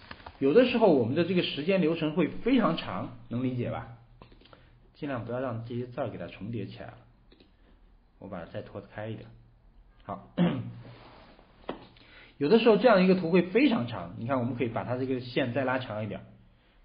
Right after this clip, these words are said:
可以拉到下面非常长的一个地方。那么有的时候有必，有的时候根据我们的需求，我们就可以通过这种方式给它一段儿一段儿地去区分一下，这个能理解吧？好，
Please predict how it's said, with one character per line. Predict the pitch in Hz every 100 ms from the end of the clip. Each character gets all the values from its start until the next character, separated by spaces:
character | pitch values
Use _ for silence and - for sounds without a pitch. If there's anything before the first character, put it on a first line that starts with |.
| _
可 | 127
以 |
拉 | 135
到 | 151 143
下 | 147
面 | 139 117 117
非 | 180
常 | 147 123
长 | -
的 | 95
一 | 98
个 | 190
地 | 101
方。 | - - - - - _ - - - _ _ - _ - - - - -
那 |
么 | 190 214 -
有 | 151
的 | 156 202
时 |
候 | 208 143
有 | 139 135
必， | 131 - 233 190
有 | 147 123
的 | 120 196
时 | 185
候 | 160
根 | 214 220
据 |
我 | 220 95
们 | 107
的 |
需 | 120 208
求， | 185 117
我 | 98
们 | 98
就 | 151
可 | -
以 | 113
通 | 131
过 | 151
这 | 185
种 | 147
方 | 92 107
式 | 107
给 | 92
它 | 92
一 | 101 110
段 | 120 190 165
儿 |
一 |
段 | 135 120
儿 |
地 | 113
去 | 120
区 | - 151
分 | - 190
一 | 151
下， | 92 - -
这 | 110
个 |
能 | 95 92
理 | 92
解 | 87
吧？ | 69 - - - - - _ _
好， | 107 -